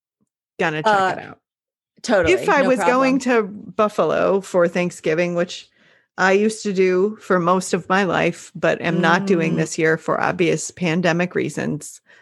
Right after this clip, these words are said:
Speaker 1: uh, I
Speaker 2: Mm-hmm.
Speaker 1: would stop by someplace and get a slice.
Speaker 2: Mm-hmm. Yeah. Well, we get them every year on Christmas Eve. So,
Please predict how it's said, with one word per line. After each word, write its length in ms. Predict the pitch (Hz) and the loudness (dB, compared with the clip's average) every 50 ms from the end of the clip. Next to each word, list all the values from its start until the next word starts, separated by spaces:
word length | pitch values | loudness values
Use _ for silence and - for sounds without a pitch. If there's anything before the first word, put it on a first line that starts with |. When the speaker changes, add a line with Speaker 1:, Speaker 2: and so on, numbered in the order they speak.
| _ - | _ -6
Speaker 1:
uh, 300 | 175 175 156 151 156 170 165 | -4 0 0 0 0 0 0
I 140 | 160 160 165 | 2 2 2
Speaker 2:
Mm-hmm. 80 | 160 160 | 2 2
Speaker 1:
would 200 | 160 160 151 - | 0 0 0 -2
stop 300 | - - 151 147 - - | -2 -2 -2 -2 0 0
by 160 | 143 147 156 | 0 0 0
someplace 520 | - - - 156 147 - - 156 - - | 0 -4 -6 -6 -4 -2 -2 -4 -2 -2
and 120 | 156 156 151 | -4 -2 -2
get 160 | 147 - - | -2 -2 -2
a 60 | 147 | -4
slice. 500 | - - - - - 165 - - - - _ _ _ _ _ _ _ _ - | -6 -8 -8 -8 -8 -10 -12 -14 -18 -20 _ _ _ _ _ _ _ _ -2
Speaker 2:
Mm-hmm. 280 | 190 214 226 220 220 381 427 440 415 - _ - - - - - - | 0 2 2 2 0 -2 -4 -6 -6 -10 _ -20 -18 -14 -14 -10 -4
Yeah. 300 | - 220 208 175 175 175 | 0 0 0 0 0 -2
Well, 240 | 233 220 233 247 247 | 0 0 2 2 2
we 120 | - 294 | 0 0
get 200 | 277 - 269 269 | 0 0 0 2
them 200 | - 233 208 196 | 2 2 2 4
every 260 | 208 208 190 202 208 | 2 2 2 2 2
year 160 | 196 196 190 185 | 4 4 4 4
on 160 | 180 175 165 | 2 2 0
Christmas 460 | 160 - 185 180 - - 170 160 - | -2 -4 -6 -6 -6 -6 -8 -8 -8
Eve. 340 | - - - 156 156 - _ _ _ | -8 -8 -8 -8 -10 -14 _ _ _
So, 440 | - - 190 165 - - 156 - | -8 -4 -2 -2 -2 -2 -4 -8